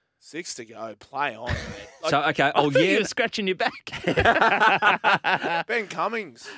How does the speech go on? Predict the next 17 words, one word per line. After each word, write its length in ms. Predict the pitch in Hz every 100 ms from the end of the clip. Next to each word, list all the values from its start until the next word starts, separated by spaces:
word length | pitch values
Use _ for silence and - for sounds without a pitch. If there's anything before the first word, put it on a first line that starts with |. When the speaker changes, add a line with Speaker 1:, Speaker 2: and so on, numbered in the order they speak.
| -
Speaker 2:
Yeah. 240 | 151 147 - - _
I 200 | - 180 208
would 200 | 196 170
say 580 | 175 156 151 147 147 - _
to 160 | - 131
people 400 | - 160 156 131
who 180 | 131 123
leave 440 | 113 147 165 135
then, 320 | 120 117 143 139
if 160 | 139
there 180 | 139 135
are 140 | 143
people 300 | 175 156 139
out 160 | 131 131
there 140 | 127
that 180 | 120 120
leave 480 | 120 135 143 135 -